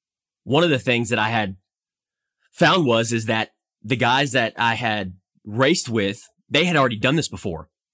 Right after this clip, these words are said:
and I hadn't. So they were willing, because I embraced that vulnerability, they were willing to share with me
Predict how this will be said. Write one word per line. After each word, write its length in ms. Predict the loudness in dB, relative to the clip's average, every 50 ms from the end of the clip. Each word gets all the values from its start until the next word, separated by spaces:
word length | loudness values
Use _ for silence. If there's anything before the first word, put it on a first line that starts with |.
| _ _ 0
and 100 | 0 2
I 120 | 2 0
hadn't. 480 | 0 0 0 0 0 -2 -8 -10 -12 -16 _ _ _ _ _ _ _ _ _ _ _ _
So 200 | 0 2 2 4
they 140 | 4 4
were 160 | 4 4 2 2
willing, 640 | 4 4 4 6 6 4 4 4 2 0 -2 -4 -8 -14 _ _ _ _ _ _ _ _ _ _ _ _ _ _ _ _ _ _ _ _ _ _ _
because 320 | -4 -2 2 2 4 4 4
I 140 | 4 4
embraced 440 | 4 4 2 2 4 4 4 4 2
that 140 | 0 0 2
vulnerability, 480 | 4 4 4 4 4 4 4 4 4 4
they 180 | 4 4 6
were 120 | 6 6 6
willing 320 | 6 6 6 6 4 2
to 140 | 2 0 0
share 400 | 2 2 2 4 4 4 4 6
with 220 | 4 2 2 2 0
me 320 | 0 0 0 -2 -6 -10